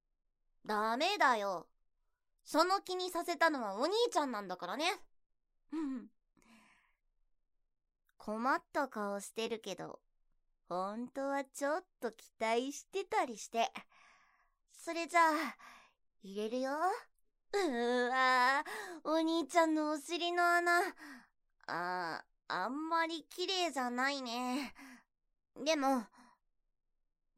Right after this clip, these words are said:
僕の栗チンポ、大きくて硬くなってるんだ。僕もきっと気持ちいいし、お兄ちゃんもきっと気持ちいいと思うよ。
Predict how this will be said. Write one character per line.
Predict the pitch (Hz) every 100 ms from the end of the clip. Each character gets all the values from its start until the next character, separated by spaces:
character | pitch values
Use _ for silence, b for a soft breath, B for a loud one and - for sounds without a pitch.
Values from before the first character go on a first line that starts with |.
| _ -
僕 | 254 269 262
の | 226 190
栗 | - 233 254
チ | 254 269
ン | 254
ポ、 | 240 208 214 B B B _
大 | - 277 294 302
き | 294 -
く | -
て | 233
硬 | - 254 320
く | 330 370
な | 359
っ |
て | - 392
る | 285
ん | 240
だ。 | 220 240 185 b b b _ _ -
僕 | 254 294 294
も | 254 240
き |
っ | - -
と | 269
気 | 294
持 | 285 302
ち | - 339 330
い |
い |
し、 | 311 262 233 b b b b _ -
お | 226
兄 | 262 370 480
ち | 494
ゃ | 320
ん | 240
も | 220 247 - _ _ _
き | -
っ | _
と | 226
気 | 220 247
持 | 269 311
ち | - 349 349
い |
い | 349
と | 277
思 | 247 247
う | 247
よ。 | 220